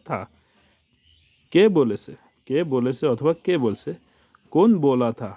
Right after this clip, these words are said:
অথবা কোন বোলা, কোন বোলা অথবা কোন বোলা থা শব্দটির অর্থই সেম, যে কে বলেছে। কার কাছে আছে, কিসকা পাস হ্যায়। কিসকা মানে হচ্ছে কার কাছে, পাস,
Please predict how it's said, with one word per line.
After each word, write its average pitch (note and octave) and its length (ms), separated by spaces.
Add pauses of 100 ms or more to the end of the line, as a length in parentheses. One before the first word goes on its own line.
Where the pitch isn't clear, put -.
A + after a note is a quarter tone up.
(100)
অথবা B2 340 (100)
কোন G3+ 240
বোলা, G#2 260 (320)
কোন E3 240 (160)
বোলা A#2+ 300
অথবা D#3+ 480 (440)
কোন D#3+ 200
বোলা A2 280
থা G#2+ 140
শব্দটির A#2 480
অর্থই C#3+ 360
সেম, E3+ 400
যে D#3 200 (140)
কে F#3+ 160
বলেছে। B2 420 (1120)
কার E3 220
কাছে E3+ 320 (140)
আছে, - 280 (1400)
কিসকা F3+ 480 (120)
পাস C#3+ 320
হ্যায়। A#2+ 200 (300)
কিসকা C#3+ 420
মানে C3 160
হচ্ছে - 180
কার C#3 220
কাছে, B2 220 (100)
পাস, D3 260